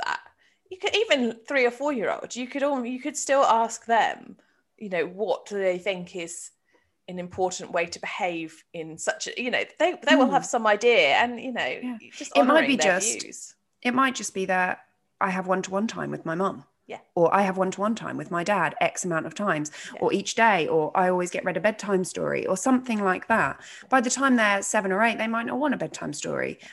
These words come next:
Speaker 2: But, but off-, asking a child to have an opinion, I think, is incredibly powerful. And they just feel so included. And they're much more, if they're included, they're more in, like,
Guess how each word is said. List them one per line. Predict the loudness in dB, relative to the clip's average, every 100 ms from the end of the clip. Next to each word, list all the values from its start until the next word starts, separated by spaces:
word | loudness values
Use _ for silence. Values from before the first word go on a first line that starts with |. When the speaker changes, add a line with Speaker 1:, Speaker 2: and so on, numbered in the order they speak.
| -4
Speaker 2:
But, | 4 4 4 -4 _ _ _ _
but | -6 -4 -6 _ 0
off-, | 2 2 0 -2 0
asking | 2 0 -4
a | -4
child | -4 -6 -6
to |
have | -6 -4
an | -4
opinion, | -6 -6 -6 -10 -12 _ _
I | -12
think, | -8 -8
is | -6
incredibly | -8 -4 -4 -4 -8
powerful. | -4 -4 -6 -10 -14 -14 _ _ _ _ _ _
And | -4 -2
they | -2
just | -2 -4
feel | -4 -4
so | -2 -2
included. | -4 -4 -6 -6 -8 -12 _ _ _ 0
And | 2 2 0 -2
they're | 2 4
much | 4 2 -2
more, | -2 -2 -4
if | -2
they're | 2 2 0
included, | -4 -4 -4 -6
they're | -6
more | -4 -4
in, | -4
like, | -4 -6